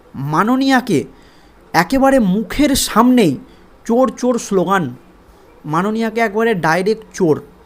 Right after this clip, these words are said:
বলেছে, যা নিয়ে কিন্তু এখন রাজ্য রাজনীতি তোলপাড়। সেই ভিডিও একেবারে সঙ্গে সঙ্গে সোশ্যাল মিডিয়ায় ভাইরাল। তো যারা "চোর, চোর" স্লোগান দিয়েছে তাদের বিরুদ্ধে কী পদক্ষেপ নিয়েছেন মুখ্যমন্ত্রী,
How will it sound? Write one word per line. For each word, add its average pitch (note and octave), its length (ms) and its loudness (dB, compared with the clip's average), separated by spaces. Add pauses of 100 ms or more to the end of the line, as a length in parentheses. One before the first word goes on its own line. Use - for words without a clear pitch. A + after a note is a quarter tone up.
(880)
বলেছে, D3+ 400 0 (220)
যা G3 200 2
নিয়ে D4+ 200 4
কিন্তু C4+ 260 -2
এখন C#4 280 2
রাজ্য F#3 300 2
রাজনীতি A#3+ 500 0
তোলপাড়। A3+ 400 4 (140)
সেই G3+ 300 0 (160)
ভিডিও G3 300 2 (580)
একেবারে G3+ 400 2
সঙ্গে G3 320 -2
সঙ্গে G#3 280 -4
সোশ্যাল F#3+ 360 -2
মিডিয়ায় F#3 400 0 (260)
ভাইরাল। E3 360 4 (680)
তো E3 120 0
যারা F3+ 340 4
"চোর, A#3+ 260 2
চোর" B3+ 260 0
স্লোগান A3+ 400 2 (120)
দিয়েছে G#3+ 340 0 (840)
তাদের F#3 320 4
বিরুদ্ধে A3 380 0 (160)
কী C4+ 100 0 (120)
পদক্ষেপ A#3 520 4
নিয়েছেন A3 360 0
মুখ্যমন্ত্রী, F#3+ 680 0